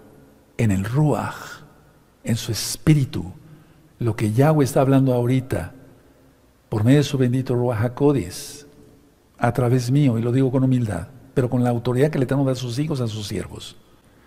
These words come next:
Vean cómo dice Apocalipsis trece, dieciocho. "Aquí hay sabiduría. El que tiene entendimiento cuenta el número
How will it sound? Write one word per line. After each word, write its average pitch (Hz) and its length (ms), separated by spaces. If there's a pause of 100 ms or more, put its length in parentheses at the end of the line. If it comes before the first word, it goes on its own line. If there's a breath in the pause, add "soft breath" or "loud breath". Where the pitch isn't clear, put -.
(1000 loud breath)
Vean 156 220
cómo 180 200
dice 180 180
Apocalipsis 156 480
trece, 147 260
dieciocho. 107 500
"Aquí 123 280
hay 175 120
sabiduría. 143 580
El 107 80
que 123 120
tiene 165 220
entendimiento 151 720
cuenta 151 320
el 139 100
número 147 440